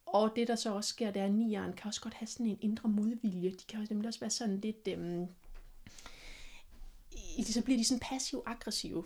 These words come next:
fordi så lader de bare være med at gøre det. Hvis de virkelig ikke har lyst, så lader de være med at gøre det.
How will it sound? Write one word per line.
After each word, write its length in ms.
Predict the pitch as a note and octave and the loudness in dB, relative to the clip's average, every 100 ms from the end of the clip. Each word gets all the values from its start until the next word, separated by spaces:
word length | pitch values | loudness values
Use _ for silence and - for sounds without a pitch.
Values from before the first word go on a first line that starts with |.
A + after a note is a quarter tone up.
| - | -2
fordi 380 | G#3+ F#3+ A#3+ - | 0 4 4 6
så 340 | - B3+ B3+ - | 8 8 6 4
lader 180 | G#3+ | 2
de 100 | G3+ | 2
bare 260 | F#3+ F#3+ G#3+ | -2 -4 -2
være 180 | G3+ G#3 | 0 2
med 120 | G3+ | 0
at 120 | G3 | 0
gøre 240 | F#3+ G3 A#3 | -2 -2 -2
det. 80 | G3+ | -2
Hvis 140 | E3+ | 0
de 100 | F3+ | 0
virkelig 260 | G#3 C4+ A3+ | 0 0 -2
ikke 100 | G#3 | -2
har 60 | F#3+ | -2
lyst, 220 | C#4 - G#3 | -4 -2 -2
så 120 | G#3+ | -2
lader 100 | G3+ | -2
de 120 | G3 | -2
være 120 | G3+ | -2
med 80 | G3 | -4
at 60 | F#3 | -2
gøre 260 | G#3+ D4+ | -4 -4
det. 120 | - | -6